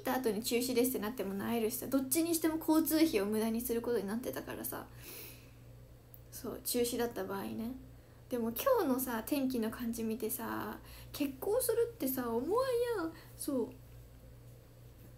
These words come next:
う。もうだって、雨天中止がもう七十パーセントぐらいの確率で、そうだなって思ってたからさ、まさかさ、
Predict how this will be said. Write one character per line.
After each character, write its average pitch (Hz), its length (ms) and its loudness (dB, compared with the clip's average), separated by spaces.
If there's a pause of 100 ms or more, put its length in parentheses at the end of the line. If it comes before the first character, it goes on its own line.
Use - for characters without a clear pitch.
(460)
う。 - 20 0
も 254 140 6
う 233 40 4
だ 226 80 2
っ 214 40 0
て、 175 340 2 (240)
雨 330 100 6
天 285 280 6
中 247 200 2
止 247 220 0
が 233 160 4
も 233 500 2
う 220 60 -2
七 240 240 8
十 277 120 8
パ 285 180 2
ー 311 80 8
セ 302 100 4
ン 269 80 0
ト 285 100 4
ぐ 285 80 4
ら 240 120 4
い 185 40 -2
の 190 80 -6
確 - 240 -6
率 220 280 -2
で、 - 240 -2 (320)
そ 254 180 0
う 214 100 4
だ 202 80 -2
な 208 120 -2
っ 214 60 -4
て - 120 -4
思 214 180 -2
っ 220 40 -6
て - 100 -10
た - 140 -8
か - 100 -10
ら - 140 -8
さ、 - 460 -8 (520)
ま 330 220 -6
さ 403 220 2
か 254 260 -2
さ、 226 560 -6